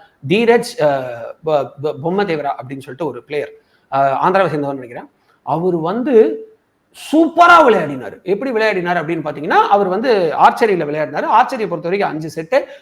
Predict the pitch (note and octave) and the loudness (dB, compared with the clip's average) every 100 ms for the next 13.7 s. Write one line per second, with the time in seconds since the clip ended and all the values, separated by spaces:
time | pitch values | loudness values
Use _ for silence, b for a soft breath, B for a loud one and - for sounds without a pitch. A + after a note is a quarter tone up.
0 | B F3 A#3+ C4 A3 - A#3+ B3+ F#3+ A3+ | B 2 6 4 4 -2 -4 -4 -2 0
1 | F3+ F#3+ G#3+ E3 D3 D3 E3 - - D#3 | 2 2 0 -4 -10 -8 -4 -4 -4 4
2 | A3+ E4+ - - F3+ B3+ C4+ A#3 F#3 C#4+ | 6 6 2 -6 -4 -2 -2 -2 -2 -4
3 | C4+ F#3 F#3+ F#3+ G#3 A3+ F3 - D#3 C#3+ | -6 -4 -2 -2 -2 -4 -4 -8 -12 -14
4 | D3 C#3+ D#3 - G#3 G#3 A#3+ A3+ A#3+ F#3+ | -14 -16 -10 -4 -4 0 0 2 0 -4
5 | E3+ G#3+ E3+ - D3 C#3 - _ _ _ | -4 -4 -4 -8 -14 -16 -20 _ _ _
6 | - F3+ B3 A3 G#3+ E4+ G4+ - E3 B3 | 0 4 4 2 0 0 -2 -4 -6 -2
7 | F#4+ F#4+ C4+ A3 G3+ F#3+ F#3 F3+ C4 - | 0 0 0 2 0 -2 -4 -4 -4 -4
8 | F#3 A#3+ A#3+ A3 G#3+ G#3+ A3+ F3 D#3 F3+ | -2 -2 -2 -6 -4 -4 -4 -8 -8 -10
9 | - F3+ - F#3+ D3+ F3 C3+ C#3 B2+ D#3+ | -8 -12 -12 -14 -12 -12 -12 -16 -14 -4
10 | G#3+ A#3 A3 F#3+ F#3+ F3+ D#3+ D3+ D#3 - | -2 0 0 -2 -6 -8 -10 -16 -18 -20
11 | _ _ - G3+ F#4 G4+ D4+ C4+ B3+ D4+ | _ _ 2 4 4 2 0 -2 0 0
12 | A3+ C#4+ E4 D#4 C#4+ C#4 C4+ A3 A3 A#3 | 2 2 0 0 -2 -2 -2 -4 -4 -4
13 | G3+ A3 F3+ D#3+ - B2+ | -4 -4 -4 -6 -12 -20